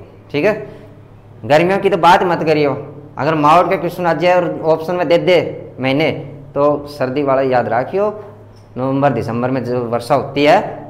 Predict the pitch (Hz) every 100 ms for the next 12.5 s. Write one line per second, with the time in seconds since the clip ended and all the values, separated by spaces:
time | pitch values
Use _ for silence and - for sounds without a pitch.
0 | - 135 170 147 147 131 117 147 143 226
1 | 302 - - 107 117 110 104 92 - -
2 | - - - - - - - - 175 175
3 | 139 - - - - - - - - -
4 | - - - - 131 139 156 175 170 160
5 | 160 127 135 139 156 160 165 147 139 135
6 | 120 - - - - - - - - -
7 | - - - - - - - - - -
8 | - - 131 151 156 147 143 151 143 127
9 | - - - - - - - - - -
10 | 135 143 151 147 160 165 156 156 135 143
11 | 139 165 139 147 156 156 156 147 151 139
12 | 139 120 117 107